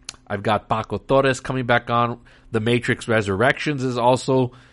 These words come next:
uh, almost about a week away, so we're gonna dive into that. That's one of his fa-, favorite film tri-, franchises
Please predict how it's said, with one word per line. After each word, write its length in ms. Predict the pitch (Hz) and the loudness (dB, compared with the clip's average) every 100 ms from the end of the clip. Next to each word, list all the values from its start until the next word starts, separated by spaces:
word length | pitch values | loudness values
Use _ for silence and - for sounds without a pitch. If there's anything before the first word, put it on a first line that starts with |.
| _ _ - | _ _ -2
uh, 320 | 104 98 95 | 0 2 0
almost 280 | - 107 107 | -4 -6 -4
about 200 | 120 120 | -2 0
a 40 | 117 | 2
week 260 | 127 123 | 0 2
away, 320 | 127 120 123 | 2 4 4
so 280 | 120 - 107 | 0 0 2
we're 300 | 104 104 113 | 2 0 0
gonna 180 | 113 110 | -2 -4
dive 320 | 101 107 110 | 0 0 0
into 260 | 110 - 101 | -4 -6 -2
that. 280 | 107 110 110 | 2 2 0
That's 200 | 107 110 | -4 -4
one 120 | 104 | -6
of 80 | 107 | -4
his 180 | 104 | -6
fa-, 220 | - 104 95 - | -4 -4 -4 -4
favorite 400 | 113 104 95 - | -2 -2 -6 -4
film 220 | 107 104 | -4 -4
tri-, 300 | - 101 110 - - | -4 -2 -2 -8 -2
franchises 720 | 123 139 131 117 110 107 101 | 2 2 2 0 0 -4 -6